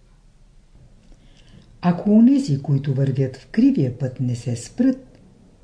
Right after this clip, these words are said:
и тяхната работа е изгубена.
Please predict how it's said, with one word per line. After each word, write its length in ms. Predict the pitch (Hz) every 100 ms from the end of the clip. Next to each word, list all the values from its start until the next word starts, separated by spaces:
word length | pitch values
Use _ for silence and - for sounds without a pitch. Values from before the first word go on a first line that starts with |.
| - _ - - - - -
и 220 | 156 139 143
тяхната 760 | - 127 131 220 254 262 269
работа 440 | 220 135 143 175 202
е 80 | 170
изгубена. 680 | 139 - - 143 170 131